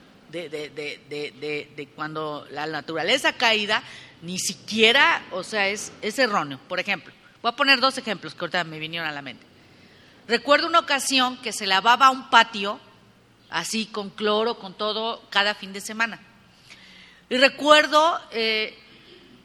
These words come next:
que una persona, eh, en, en su vivienda, hagan de cuenta, departamentos, lavaba, barría y tenía que utilizar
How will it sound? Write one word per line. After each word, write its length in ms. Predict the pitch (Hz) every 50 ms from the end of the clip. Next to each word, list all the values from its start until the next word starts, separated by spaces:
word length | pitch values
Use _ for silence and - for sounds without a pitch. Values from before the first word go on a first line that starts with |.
| _ _ - _
que 120 | - 240 226
una 260 | 233 247 277 285 -
persona, 800 | 302 294 285 285 - 302 294 294 285 277 269 269 285 285 285 - -
eh, 520 | - 214 214 208 208 - - 196 202 208 - -
en, 100 | 208 208
en 60 | 202
su 480 | - - 226 208 196 202 196 196 202 190 214 180
vivienda, 560 | 233 240 208 262 285 311 285 269 262 247 233
hagan 200 | 233 233 226 220
de 100 | 214 208
cuenta, 300 | - - 226 220 - 214
departamentos, 720 | 196 185 - 190 196 - - 240 240 247 226 190 214 233 - - - - - - - - - - - - - 180 180 202
lavaba, 840 | 247 269 240 233 240 247 269 285 302 302 - 277 254 254 262 269 226 202
barría 680 | 208 202 202 208 226 247 254 254 254 247 240 254 269 - - - - - - - - -
y 200 | 262 254 247 240
tenía 400 | - 247 247 247 262 285 285 277
que 100 | - 294
utilizar 680 | - - 302 285 285 294 285 - 302 294 262 254 262